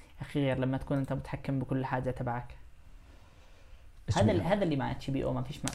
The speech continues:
Speaker 1: ما فيش مع شركة ثانية.
Speaker 2: كان معاهم السب. السب وال-، يعني والنودتي. بس.
Speaker 1: Yes، بس برضو، برضو ك-، ك political correctness هم أقل،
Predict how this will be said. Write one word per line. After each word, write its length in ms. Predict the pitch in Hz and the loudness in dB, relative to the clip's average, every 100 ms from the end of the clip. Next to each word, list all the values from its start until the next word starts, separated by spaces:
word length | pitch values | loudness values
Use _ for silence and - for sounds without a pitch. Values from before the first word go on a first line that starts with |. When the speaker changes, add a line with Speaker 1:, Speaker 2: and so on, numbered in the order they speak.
| 135 | -2
Speaker 1:
ما 60 | |
فيش 220 | 135 - | -4 -4
مع 180 | 120 127 | -4 -2
شركة 240 | 135 - 123 | -4 -4 -4
ثانية. 300 | 120 120 127 - - - | -4 -4 -6 -8 -12 2
Speaker 2:
كان 100 | 254 | 8
معاهم 280 | 240 208 208 | 10 12 12
السب. 280 | 180 - 165 - - - - - - - - - - - - - - - - - - - | 12 10 6 4 0 -12 -14 -14 -16 -16 -16 -14 -14 -14 -12 -14 -16 -18 -18 -18 -18 6
السب 640 | 156 - 190 170 139 117 139 | 8 10 12 12 12 10 10
وال-، 840 | 147 123 113 107 76 69 95 92 | 12 12 12 12 8 4 0 6
يعني 200 | 117 127 | 12 12
والنودتي. 680 | 127 127 127 110 104 104 120 - - - - - - - - - | 12 12 12 12 8 2 0 -8 -16 -18 -18 -18 -16 -14 -10 -8
بس. 240 | 277 - | -6 -6
Speaker 1:
Yes، 680 | 240 285 202 151 165 - - | -2 2 4 2 -2 -8 -4
بس 140 | 170 - | -2 4
برضو، 420 | 208 180 175 175 | 6 8 8 8
برضو 400 | 175 185 175 175 | 6 8 8 8
ك-، 140 | 175 | 8
ك 520 | 151 156 - 151 143 143 | 8 6 6 6 6 8
political 340 | 160 160 160 156 | 6 6 2 2
correctness 440 | 175 170 214 202 | 4 4 2 0
هم 80 | 190 | 0
أقل، 640 | 170 175 226 226 226 226 | 4 4 4 4 0 -2